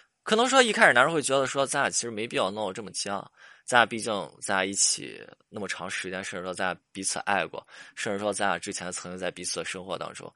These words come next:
有一个爱自己的人不容易，这个社会嘛。”然后慢慢男生就觉得说，“这个女生真的不合适啊，这么急功近利。”然后好不容易呢，打破了男生那种逃避的状态，然后慢慢男生又觉得说，两个人好像真的不合适。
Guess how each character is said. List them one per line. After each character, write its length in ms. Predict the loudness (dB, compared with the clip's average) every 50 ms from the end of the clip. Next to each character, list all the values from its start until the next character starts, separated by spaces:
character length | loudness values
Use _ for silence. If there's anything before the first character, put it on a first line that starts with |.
| -20 -20 -12
有 160 | -6 -4 -4
一 60 | -2
个 80 | -2 -2
爱 200 | 2 4 2 4
自 140 | 2 0 -4
己 60 | -4
的 80 | -6 -6
人 120 | -6 -8
不 120 | -8 -8
容 200 | -8 -6 -6 -8
易， 80 | -8 -8
这 100 | -6 -6
个 60 | -6
社 180 | -6 -6 -6 -8
会 160 | -8 -8 -10
嘛。” 120 | -10 -12 -16 _ _ -6
然 120 | -4 -4
后 40 | -2
慢 160 | -2 -2 -2
慢 120 | -2 0
男 140 | 0 0 0
生 140 | 0 -4 -10
就 100 | -10 -10
觉 180 | -10 -8 -8 -6
得 80 | -8
说 200 | -8 -8 -10 -12 -14 -16 -18 -16 -18 -18 -18 _
，“这 100 | -6 -4
个 80 | -2 -2
女 100 | -4 -4
生 160 | -6 -8 -8 -8
真 160 | -8 -8 -8
的 40 | -8
不 160 | -6 -6 -8
合 220 | -6 -4 -2 -2
适 180 | 0 0 0 0
啊， 120 | 0 0
这 100 | 0 -2
么 80 | -8 -6
急 180 | -2 -2 -2 -2
功 200 | -2 -6 -4 -4
近 200 | -4 -4 -4 -4
利。” 240 | -4 -4 -4 -6 _ _ _ _ _ _ _ -20 _ _ _ _
然 120 | 10 10 10
后 60 | 12
好 160 | 12 10 8
不 60 | 10
容 80 | 10 8
易 20 |
呢， 180 | 8 10 8 10
打 160 | 12 12 10
破 140 | 10 10 6
了 80 | 6 8
男 160 | 6 4 4
生 100 | 2 0
那 60 | -2
种 140 | -2 -2 -2
逃 200 | 0 2 2 2
避 100 | 4 4
的 60 | 2
状 200 | 2 2 -2 0
态， 160 | 0 -2 -2
然 100 | 0 -2
后 80 | -2 0
慢 140 | -2 -2 0
慢 160 | 0 -2 -2
男 160 | -2 -4 -2
生 100 | -2 -4
又 80 | -6 -6
觉 160 | -4 -6 -6
得 80 | -6
说， 100 | -6 -6
两 160 | -2 -2 -2 -2
个 60 | -2
人 80 | -8
好 140 | -8 -8 -10
像 120 | -10 -10 -10 -10
真 140 | -10 -10 -10
的 60 | -10
不 120 | -12 -12
合 160 | -14 -14 -12
适。 240 | -10 -10 -10 -10 -12